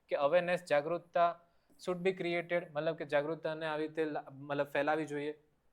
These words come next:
પછી, અ, action plan should be prepared, એક્શન પ્લાન બનાવવું જોઈએ. Accountability must be ensured. પછી B for behavior change,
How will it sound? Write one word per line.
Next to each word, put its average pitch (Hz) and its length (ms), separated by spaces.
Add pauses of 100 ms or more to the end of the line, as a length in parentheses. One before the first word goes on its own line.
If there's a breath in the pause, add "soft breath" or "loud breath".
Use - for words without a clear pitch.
પછી, 165 320
અ, 165 200
action 170 240
plan 175 220
should 160 200
be 170 100
prepared, 160 360 (920)
એક્શન 165 240
પ્લાન 156 220
બનાવવું 160 340
જોઈએ. 147 260
Accountability 165 560
must 160 300
be 160 60
ensured. 156 380 (520)
પછી 147 160
B 151 220
for 165 280
behavior 156 360
change, 156 300